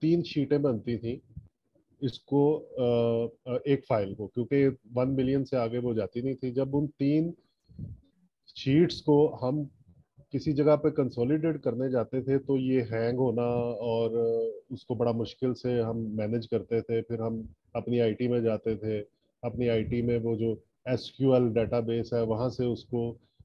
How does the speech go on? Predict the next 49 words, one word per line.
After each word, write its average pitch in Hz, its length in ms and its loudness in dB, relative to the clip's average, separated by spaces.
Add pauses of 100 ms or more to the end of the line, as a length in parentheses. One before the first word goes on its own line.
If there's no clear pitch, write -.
(140)
कर 131 140 4
करा 135 240 4
के 139 100 0
तो 131 100 2
हम 117 120 0
कुछ 123 160 -4
करते 95 320 -4
थे। 92 120 -12 (360)
वरना 131 300 4
हमारे 143 400 4
पास 156 320 2
अगर 147 340 0 (220)
एक 165 300 6
वन 131 220 0
मिलियन 156 600 0 (520)
रोज 131 260 0
का 165 140 4
डेटा 143 260 2
ही 147 80 2
था, 151 140 2
तो 156 120 -2
वो 151 120 2
फंस 107 220 -2
जाता 104 300 -2
था। 117 60 2
तो 135 120 -2
मुझे 151 460 4 (240)
बड़ी 139 180 2
मुश्किल 147 420 0
होती 127 340 0
थी 123 320 -6 (500)
कि 131 60 0
अपना 139 360 2
मैं 139 140 2
टू 143 200 2
पॉइंट 147 240 2
फ़ोर 135 400 0
मिलियन 127 380 2
का 131 140 0
जो 127 100 0
डेबिट 110 320 -4
card 127 280 0
का 131 80 -2
पोर्टफोलियो 113 640 -2
था, 135 140 -2
उसके 135 280 -2
analysis 98 380 -2
कर - 140 -10
सकूं। - 320 -20